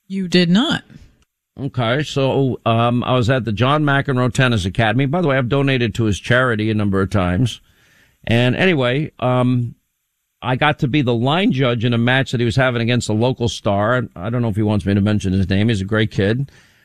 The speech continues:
Speaker 2: I knew him since he was little. Um, anyway, so they were playing an exhibition match. And so Djokovic hits a ball. Uh,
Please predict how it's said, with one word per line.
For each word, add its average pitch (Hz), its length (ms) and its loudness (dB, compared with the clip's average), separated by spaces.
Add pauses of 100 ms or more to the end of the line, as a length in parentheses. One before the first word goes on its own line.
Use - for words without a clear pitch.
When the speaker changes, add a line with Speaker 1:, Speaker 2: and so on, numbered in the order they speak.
(180)
Speaker 2:
I 107 220 2
knew 117 160 2
him 117 100 0
since 107 220 -4
he 107 80 -2
was 101 180 0
little. 101 360 0 (340)
Um, 110 420 2
anyway, 131 360 0
so - 140 -8
they 127 100 0
were 127 100 0
playing 123 320 0
an 113 220 0
exhibition 110 640 0
match. 95 420 -4 (640)
And 123 480 0
so 127 460 0
Djokovic 127 760 -2 (100)
hits 123 240 0
a 147 60 0
ball. 120 540 -2 (560)
Uh, 117 580 2